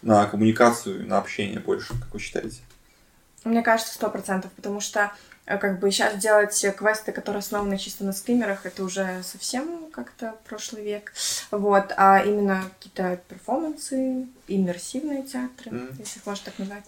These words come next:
Speaker 2: А, да, то есть, э, н-, мне, ну, эм, игр-, игрокам это больше нравится. У них остается больше впечатлений, больше эмоций. Эм, поэтому мне кажется, что наоборот, щас будет больше таких квестов.
Speaker 1: Мгм.
Speaker 2: Ну, хотелось бы.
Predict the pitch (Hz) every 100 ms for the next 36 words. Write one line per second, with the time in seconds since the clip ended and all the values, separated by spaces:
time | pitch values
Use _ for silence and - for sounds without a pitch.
0 | - - - - 320 214 208 202 - -
1 | 190 190 170 165 185 180 - 196 196 202
2 | 202 226 220 214 233 202 - - 190 185
3 | 180 - - - - 190 208 - 226 240
4 | 247 294 214 208 214 196 175 175 - 196
5 | 208 240 220 220 196 214 233 - 262 -
6 | 208 190 185 196 - 254 202 196 - 196
7 | - - _ - 190 180 180 185 185 -
8 | 190 190 208 214 196 196 190 185 190 190
9 | - - 202 196 185 180 - - 180 170
10 | 175 175 - - 185 - 180 - 190 _
11 | _ _ - 135 127 123 - 226 214 220
12 | 190 170 170